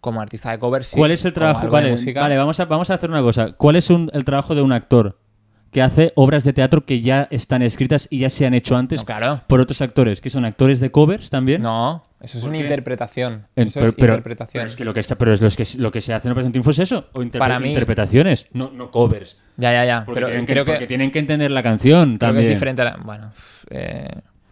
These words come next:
Speaker 2: Está siendo clasista, ¿eh?
Speaker 1: No creo que eso sea clasista porque, eh, por ejemplo, yo descubro a Anderson .Paak, ¿vale? Y empiezo a escuchar una canción de él,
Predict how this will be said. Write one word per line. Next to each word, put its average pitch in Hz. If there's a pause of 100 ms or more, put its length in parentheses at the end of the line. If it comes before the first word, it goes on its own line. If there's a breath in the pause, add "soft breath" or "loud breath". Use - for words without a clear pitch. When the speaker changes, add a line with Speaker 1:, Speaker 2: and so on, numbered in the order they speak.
(120)
Speaker 2:
Está 110
siendo 156
clasista, 120
¿eh? 185 (680)
Speaker 1:
No 139
creo 156
que 147
eso 147
sea 139
clasista 131
porque, 147 (640 soft breath)
eh, 131
por 120
ejemplo, 117 (680)
yo 139
descubro 143
a 143
Anderson 135
.Paak, 113 (360)
¿vale? 120 (200)
Y 139
empiezo 127
a -
escuchar 143
una 143
canción 127
de 117
él, 113